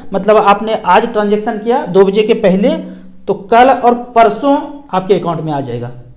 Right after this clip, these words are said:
यदि आपने टू पी एम के बाद transaction किया तो transaction date कल माना जाएगा। तो transaction date T क्या हो गया? Transaction date कल, फिर परसों और तरसों आपके account में पैसा आएगा। तो यहाँ पे एक छोटा सा नियम change हुआ है, इस एक फरवरी से change हुआ है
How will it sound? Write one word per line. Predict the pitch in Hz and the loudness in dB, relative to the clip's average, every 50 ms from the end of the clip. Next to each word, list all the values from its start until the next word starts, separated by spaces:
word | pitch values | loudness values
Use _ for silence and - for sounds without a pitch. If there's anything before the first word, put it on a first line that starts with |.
| - - - - - - - - - - | -20 -20 -20 -20 -18 -18 -18 -14 -6 -4
यदि | 185 190 240 240 | -4 0 2 2
आपने | 220 226 247 247 240 | 2 2 0 -4 -4
टू | - 247 262 262 254 | -4 -2 -4 -4 -4
पी | - 240 233 233 | -2 -2 0 2
एम | 240 240 240 | 2 2 0
के | - 262 226 | 0 -2 -2
बाद | 190 - 185 202 233 262 277 | -2 2 2 4 4 4 2
transaction | - 247 226 208 196 190 - - 190 165 | 0 0 -2 -2 -2 -4 -4 -4 -4 -4
किया | 160 - 147 131 120 - - - - | -4 -2 -4 -4 -4 -6 -8 -8 -8
तो | 170 | -8
transaction | 165 170 170 175 170 170 - - 196 185 175 180 | -6 -6 -6 -6 -6 -6 -8 -8 -8 -8 -8 -4
date | 180 202 247 - - - - - - - | -2 -2 -2 -4 -8 -12 -14 -12 -2 0
कल | 247 254 262 | 0 2 2
माना | 226 196 180 156 147 | 2 0 0 0 -2
जाएगा। | 135 139 139 127 123 135 - - - - - - - - - | -4 -4 -6 -6 -8 -10 -14 -16 -20 -20 -20 -20 -20 -20 -20
तो | 143 | -16
transaction | - 160 151 156 156 156 - 180 175 175 165 165 156 147 | -12 -10 -10 -8 -8 -8 -8 -6 -6 -6 -6 -6 -8 -6
date | 165 180 175 180 - - - | -6 -6 -6 -6 -10 -10 -10
T | 220 226 220 | -8 -8 -8
क्या | 214 226 220 208 | -2 0 2 2
हो | 190 190 | 2 2
गया? | 196 269 302 | 0 -2 -4
Transaction | 302 220 190 190 185 185 - 208 196 | -4 -4 -6 -6 -6 -6 -6 -8 -4
date | 190 240 269 - - - - - - - - - | -4 -4 -6 -6 -10 -16 -16 -16 -14 -10 0 2
कल, | 226 190 151 - - - - - - - - | 2 4 2 0 -6 -10 -14 -16 -16 -16 -10
फिर | - 185 165 - - | -10 -8 -8 -6 -4
परसों | 180 175 175 170 196 240 - | -2 -2 -2 -4 -4 -2 -2
और | 226 - - | -2 -2 -2
तरसों | - 185 170 160 - - 208 226 262 285 - - | -4 -4 -4 -2 -4 -4 -4 -4 -4 -6 -6 -8
आपके | 151 151 151 - 170 147 | -6 -4 -4 -2 -2 -2
account | 135 143 143 139 | -4 -6 -8 -8
में | 139 139 | -6 -6
पैसा | 151 143 - 135 | -8 -8 -8 -8
आएगा। | 123 120 117 117 120 - - - - - - | -8 -8 -8 -10 -12 -14 -18 -16 -14 -10 -8
तो | 196 | -6
यहाँ | 185 185 180 196 220 214 | -4 -4 0 -2 -2 0
पे | 254 240 | 0 -2
एक | 214 220 - - | -2 -2 -6 -4
छोटा | - 214 196 220 220 | -8 -4 -2 -2 -2
सा | 214 240 214 | -2 -2 -4
नियम | 196 196 202 208 208 202 | -4 -4 -4 -4 -4 -4
change | 202 - 202 208 233 208 165 | -4 0 0 0 0 0 -2
हुआ | 151 143 135 | -4 -4 -4
है, | 165 226 240 | -4 -6 -6
इस | - - 180 - - - | -6 -8 -8 -8 -6 -4
एक | 190 196 202 - 202 | -4 -4 -4 -4 -4
फरवरी | 185 175 160 170 180 208 196 | -4 -2 -2 -2 -4 -4 -6
से | - - | -6 -8
change | - 165 156 147 139 | -6 -6 -8 -8 -8
हुआ | 139 139 131 | -8 -8 -6
है | 135 180 | -6 -8